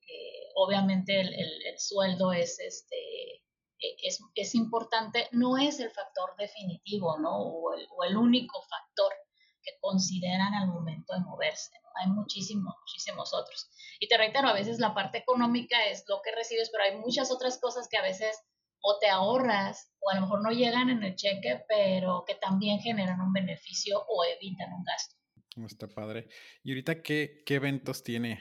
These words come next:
Speaker 2: Aritac que, próximos?
Speaker 1: Pues mira, próximos, ahorita estamos, precisamente vamos a tener el foro de bienestar, de seguridad y bienestar organizacional.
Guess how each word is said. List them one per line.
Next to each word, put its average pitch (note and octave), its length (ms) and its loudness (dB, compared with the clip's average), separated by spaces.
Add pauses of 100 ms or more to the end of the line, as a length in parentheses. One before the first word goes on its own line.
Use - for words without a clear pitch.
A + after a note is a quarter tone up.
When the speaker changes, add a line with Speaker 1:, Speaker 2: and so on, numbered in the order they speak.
Speaker 2:
Aritac F2 500 -8 (220)
que, G2 380 -14
próximos? - 760 -10 (260)
Speaker 1:
Pues B3 180 6
mira, G#3 440 4 (240)
próximos, E4 800 4
ahorita A#3 300 6
estamos, C4+ 380 6
precisamente D4 840 2
vamos C#4 240 4
a C4 120 -4
tener G3 260 2
el A3 180 2
foro G3+ 280 6
de G#3 80 8
bienestar, F#3 880 2
de F#3 300 2
seguridad F#3+ 600 2
y A3 80 -4
bienestar F3+ 420 -4
organizacional. F3+ 800 -2